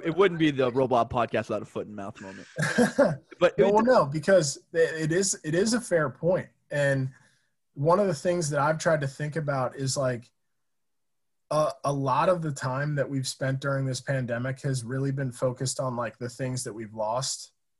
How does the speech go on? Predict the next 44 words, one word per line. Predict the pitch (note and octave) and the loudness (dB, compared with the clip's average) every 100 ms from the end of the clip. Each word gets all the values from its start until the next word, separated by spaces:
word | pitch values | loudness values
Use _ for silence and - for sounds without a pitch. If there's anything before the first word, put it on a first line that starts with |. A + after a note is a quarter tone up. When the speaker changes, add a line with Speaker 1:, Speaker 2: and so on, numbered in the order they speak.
| - | -6
Speaker 2:
You | C3+ | 0
know, | B2+ | 2
like, | A#2 A#2+ A#2 | 2 0 -2
we | B2 | -6
can't | C3+ A#2 | -4 -4
go | A#2+ B2 | -4 -4
to | |
live | A2 A2 G#2+ | -2 -2 -2
sports, | G#2+ - C#3+ B2 A#2 | -6 -6 -4 -4 -6
we | A#2 | -10
can't | - B2 | -8 -8
go | A2 A#2 | -6 -8
to | |
concerts. | G#2+ - B2+ B2 - B2+ B2 A2 - - _ _ _ - | -8 -4 -2 -2 -2 -2 -2 -4 -6 -8 _ _ _ -12
Um, | C3 A#2+ A2+ A2 - | -6 -4 -4 -6 -4
there, | D3+ D#3 | 0 0
it's | D#3+ C#3 | -2 -4
just, | - F3 - | 0 0 4
like, | D3 C3+ | 2 2
there, | D#3 D3+ C#3 | 2 2 0
there's | D3 C#3+ | -2 0
a | |
lot | C3 C#3+ E3+ | 0 2 2
of | D#3 | 0
focus | - D3+ D3+ C#3 | 0 -2 0 0
on | C#3+ C3+ | 0 0
what | C3+ C3 | 0 0
we | B2 | -4
can't | - D3 C#3 | -4 -4 -4
do. | - A2 | -4 -8
But | G#2 C3+ C3+ - - _ _ _ - | -2 2 4 2 -10 _ _ _ -2
I | C#3+ | 0
think | F3 G3 F3 | 2 0 0
that | E3 C#3 | -2 0
there, | D3 C#3+ C#3 - C3+ - D3 | 2 2 0 -6 -20 -16 -8
that | D3 | -6
the | D3 | -6
pandemic | C3+ D#3 C#3+ C#3 D#3 D#3+ | -2 -2 0 0 0 0
has | D3 B2 | 0 0
offered | B2+ C3 - C#3 | 0 0 0 -2
us | - | -2
things | - C3+ C3+ C3+ - | -2 -2 -2 -4 0
that, | C3+ C3 | 0 0
like, | C3 A#2+ G2+ | -2 -4 -6